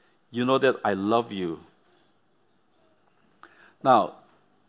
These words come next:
what does it mean by saying this? "You know everything, that you know that I love you." And he was grieved in his heart. What happened was that,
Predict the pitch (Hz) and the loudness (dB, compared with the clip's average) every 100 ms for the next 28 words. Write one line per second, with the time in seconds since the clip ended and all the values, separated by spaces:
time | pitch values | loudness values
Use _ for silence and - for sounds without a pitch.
0 | _ _ 110 123 190 226 214 - 135 135 | _ _ 0 2 2 0 -2 -8 -6 -4
1 | 151 101 - - 104 110 - 135 127 113 | -4 -6 -12 -8 -4 -4 -4 -8 -8 -8
2 | 95 82 - - - 127 160 180 160 143 | -8 -10 -14 -18 -8 -4 -2 -2 -4 -4
3 | 147 147 131 120 110 123 131 120 95 101 | -6 -6 -8 -6 -6 -6 -6 -4 -2 -2
4 | 110 113 110 95 90 80 73 _ _ _ | -4 -4 -8 -10 -10 -10 -16 _ _ _
5 | _ _ _ _ _ _ _ 107 110 135 | _ _ _ _ _ _ _ -8 -2 -2
6 | 127 113 - - 117 127 123 120 110 - | 2 0 -2 -6 -2 -4 -4 -6 -6 -8
7 | - 104 80 - - _ _ _ _ _ | -6 -4 -4 -8 -20 _ _ _ _ _
8 | _ _ _ _ - - 147 165 185 220 | _ _ _ _ -20 4 6 8 8 6
9 | 202 147 120 107 101 - 92 85 | -2 0 2 2 0 -2 -2 -2